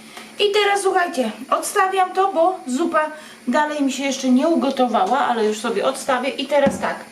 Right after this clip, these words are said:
ścieramy sobie ka-, kawałek pora, kawałek pietruchy, słuchajcie, i ze dwie, trzy marchewki.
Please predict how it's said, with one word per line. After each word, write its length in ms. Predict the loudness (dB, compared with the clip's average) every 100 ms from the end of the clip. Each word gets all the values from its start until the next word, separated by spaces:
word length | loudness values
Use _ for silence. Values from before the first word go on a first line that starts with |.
| -20 -20 -20 -18 -18 -16 -10
ścieramy 500 | 0 2 4 0 -2
sobie 360 | -2 0 0
ka-, 380 | 0 0 0 0
kawałek 600 | 0 0 2 0 -2 -4
pora, 400 | 0 2 4 2 0 -4 -18 -20 -20 -20 -20 -14 -14 -14 -18 -20 -10
kawałek 480 | -2 0 2 0 0 -4 -4
pietruchy, 680 | -4 0 2 2 2 0 0 -2 -10 -18 -20 -20 -20 -20 -20 -12
słuchajcie, 680 | -2 2 2 2 0 -2 -2 -2 0
i 140 | 2
ze 140 | 2 0
dwie, 220 | 0 0
trzy 440 | 0 0 0 -2 -6 -16 -20 -20 -20 -6
marchewki. 720 | 0 0 0 0 0 -4 -12